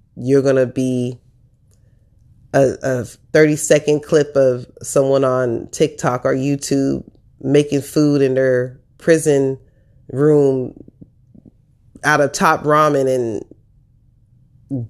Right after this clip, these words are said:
beef jerky. Like, who wants to live like that?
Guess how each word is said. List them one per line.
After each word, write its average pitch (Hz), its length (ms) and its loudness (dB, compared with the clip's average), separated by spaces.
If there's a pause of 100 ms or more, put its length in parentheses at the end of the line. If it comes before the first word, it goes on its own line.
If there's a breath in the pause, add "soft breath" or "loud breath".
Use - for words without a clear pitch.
beef 175 260 0
jerky. 160 420 2
Like, 131 180 -2
who 254 120 -2
wants 311 260 -2
to 185 80 -2
live 147 260 0
like 127 300 -4
that? 123 380 -8